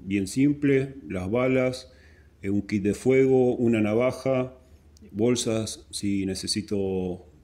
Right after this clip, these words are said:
para colocar la comida que esté recolectando, para colocarla en la mochila de veinte litros, eh, un par de guantes y barbijos. En la mochila de veinte litros, eh, vamos a llevar solo la comida, costado enganchado nuestro martillo de carpintero,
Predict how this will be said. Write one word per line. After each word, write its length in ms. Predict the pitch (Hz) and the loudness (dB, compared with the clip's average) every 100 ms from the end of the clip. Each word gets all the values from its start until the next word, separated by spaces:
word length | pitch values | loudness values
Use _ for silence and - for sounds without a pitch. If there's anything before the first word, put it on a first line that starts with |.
| _ | _
para 400 | 98 92 92 90 | -10 -8 -6 -8
colocar 320 | 98 98 92 98 | -4 -4 -4 -6
la 120 | 92 | -4
comida 440 | 98 107 104 98 | 0 0 0 -2
que 280 | - 92 92 | -6 -6 -6
esté 260 | 92 - 98 | -6 -6 -6
recolectando, 640 | 90 92 90 107 110 95 | -4 -6 -6 -2 -2 -2
para 160 | 90 90 | -6 -6
colocarla 380 | 92 90 98 | -6 -2 -2
en 60 | 98 | -2
la 60 | 95 | -4
mochila 380 | 95 - 95 | -4 -4 -4
de 60 | 92 | -2
veinte 260 | 95 95 110 | -2 0 2
litros, 500 | 131 139 131 131 - - - - - _ | 2 2 0 -2 -12 -20 -20 -20 -20 _
eh, 300 | 92 98 95 | -4 0 0
un 240 | 92 110 110 | 2 0 0
par 180 | 107 | 0
de 80 | 104 | 2
guantes 680 | 107 123 127 123 113 110 - | 2 4 2 2 0 0 -4
y 140 | 98 95 | -4 -2
barbijos. 760 | 95 104 135 - 139 143 - - _ | 0 2 0 0 -2 -2 -10 -20 _
En 100 | 101 | 0
la 80 | 110 | 2
mochila 360 | 117 117 - 135 | 2 2 2 2
de 40 | |
veinte 240 | 131 127 | 2 2
litros, 580 | 120 127 131 127 117 - - | 0 0 0 0 -2 -8 -8
eh, 260 | 104 98 98 | -4 -2 0
vamos 320 | 113 113 104 | 0 0 -2
a 20 | |
llevar 300 | - 107 110 | -4 -2 -2
solo 320 | - 143 139 | 0 2 4
la 100 | 117 | 2
comida, 520 | 107 107 127 139 147 - - - _ | 0 2 4 4 0 -6 -20 -20 _
costado 400 | 101 - 113 110 | -6 -2 0 2
enganchado 640 | 110 101 98 127 123 117 | 2 0 0 0 2 4
nuestro 500 | 110 95 - 101 95 | 2 0 -2 -2 0
martillo 560 | 95 95 98 117 - 104 | 0 -2 -2 -4 0 0
de 100 | 98 | 0
carpintero, 840 | 92 - 104 147 147 151 151 - | -2 -4 -4 0 2 2 -2 -10